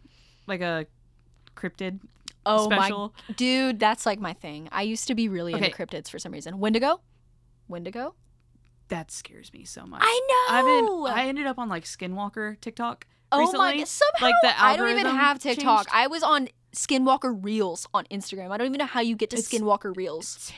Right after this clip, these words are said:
Speaker 1: terrifying. That's, like, one of the m-, one things that just m-,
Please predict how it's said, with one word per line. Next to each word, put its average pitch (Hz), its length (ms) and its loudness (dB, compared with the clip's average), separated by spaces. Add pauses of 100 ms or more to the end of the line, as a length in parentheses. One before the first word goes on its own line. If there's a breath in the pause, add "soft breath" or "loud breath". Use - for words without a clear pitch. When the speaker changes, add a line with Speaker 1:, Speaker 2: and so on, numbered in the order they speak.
Speaker 1:
terrifying. 160 640 -12
That's, 220 280 -4
like, 262 240 -4
one 220 200 -6
of 214 80 -6
the 190 140 -4 (180)
m-, 180 320 -6
one 180 380 -8
things 175 360 -8
that 185 120 -8
just 170 240 -12
m-, 165 200 -16